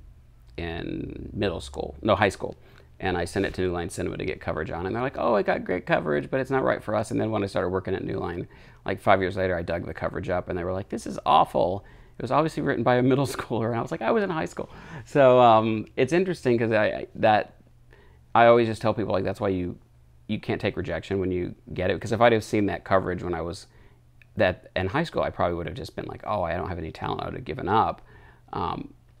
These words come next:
but you also have to be open to growing, you know, 'cause I also meet a lot of young people, and, you know, God bless them, you know, but they just, they think that they're already there. They're like, "You know, I, you know,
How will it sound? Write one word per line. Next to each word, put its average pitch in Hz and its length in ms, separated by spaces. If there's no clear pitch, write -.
but 104 120
you 110 100
also 113 120
have 107 100
to 104 40
be 98 120
open 90 320
to 85 360
growing, 80 800
you 95 100
know, 80 140
'cause 104 100
I 98 100
also 104 200
meet 98 120
a 92 40
lot 101 160
of 98 80
young 90 180
people, 87 320
and, 85 120
you 139 120
know, 104 80
God 113 260
bless 117 240
them, 98 260
you 101 80
know, 98 120
but 95 100
they 98 160
just, - 360
they 95 140
think 95 200
that 87 120
they're 90 160
already 92 240
there. 90 260
They're 95 140
like, 95 180
"You 120 80
know, 104 100
I, 127 200
you 131 160
know, 147 120